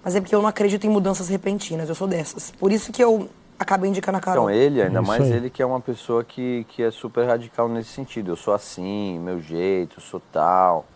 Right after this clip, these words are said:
Speaker 2: né, canto tal coisa, sou pum, pum."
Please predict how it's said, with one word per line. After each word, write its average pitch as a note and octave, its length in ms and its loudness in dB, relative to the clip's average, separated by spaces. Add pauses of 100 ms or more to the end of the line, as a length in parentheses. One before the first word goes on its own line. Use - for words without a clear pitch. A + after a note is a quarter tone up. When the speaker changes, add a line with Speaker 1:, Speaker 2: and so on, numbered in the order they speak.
(1040)
Speaker 2:
né, F2+ 400 -2
canto F#2+ 260 -10
tal - 140 0
coisa, F2+ 520 -2
sou F#2 260 -10
pum, F2+ 400 -8
pum." F2+ 260 -8